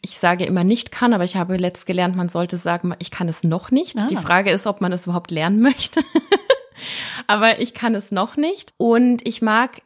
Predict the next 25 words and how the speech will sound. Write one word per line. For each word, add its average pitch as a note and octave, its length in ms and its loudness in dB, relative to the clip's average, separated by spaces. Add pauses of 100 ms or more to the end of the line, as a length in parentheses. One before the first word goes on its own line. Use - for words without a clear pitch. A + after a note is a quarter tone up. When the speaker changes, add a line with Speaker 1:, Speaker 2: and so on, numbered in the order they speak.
(100)
Speaker 1:
sehr A3+ 380 0
gerne G#3 400 0
Musik. G#3+ 680 -2 (260)
Und A3+ 80 4
ich A3 140 -2
mag G#3 180 2
sehr A3+ 140 0
gerne G3 260 2
Anleitungen. D#3+ 880 -2
Also F#3+ 300 -2
was G3 180 0
ich - 240 -8
unglaublich A3+ 540 2
mag, F#3+ 260 0
ist - 180 -8
Yoga F3+ 300 0
Nidra. G3+ 420 0
Das A#3+ 180 -2
ist - 120 -6
so G3 80 -2
eine F#3 180 0
Reise F3 300 0
durch F3+ 180 -6
den E3+ 140 -4
Körper, A#3+ 560 -2